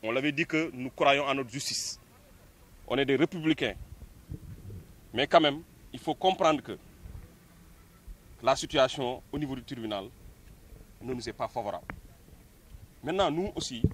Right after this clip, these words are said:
il faut comprendre qu'on est toujours là et que nous allons veiller. On réclame que justice soit faite.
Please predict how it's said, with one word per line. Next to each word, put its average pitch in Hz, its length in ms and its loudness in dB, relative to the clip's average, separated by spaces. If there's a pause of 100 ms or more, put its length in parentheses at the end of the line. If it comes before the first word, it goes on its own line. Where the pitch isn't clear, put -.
(320)
il - 80 -18
faut 156 100 -4
comprendre 151 380 -2
qu'on 127 140 -6
est 120 100 -8
toujours 147 260 -10
là 117 240 0 (800)
et 127 80 -8
que 151 300 -6 (560)
nous 123 220 -2
allons 165 200 6
veiller. 151 400 8 (1400)
On 156 120 10
réclame 175 380 12
que 147 120 4
justice 135 280 -2
soit - 160 4
faite. - 200 -6